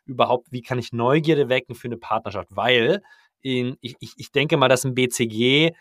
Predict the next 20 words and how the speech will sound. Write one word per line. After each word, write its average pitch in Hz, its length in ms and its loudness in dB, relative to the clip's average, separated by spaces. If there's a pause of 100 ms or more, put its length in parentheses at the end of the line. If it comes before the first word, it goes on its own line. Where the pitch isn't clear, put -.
(640)
wöchentlich, 143 640 -2
wenn 143 80 2
nicht 143 160 -4
sogar 117 220 -2
täglich, 143 560 -2
potenzielle 127 560 0
Partnerschaftsanfragen 123 1120 -2
von 117 360 0 (520)
anderen 139 380 0
Agenturen, 135 800 0
von 127 200 -4
Servicedienstleistern, 131 960 2
von 127 220 0
Tools 147 380 0
und 135 120 -8
so 123 80 -4
weiter 117 200 4
bekommt. 107 500 -2
Ja, 101 180 2
also 120 260 4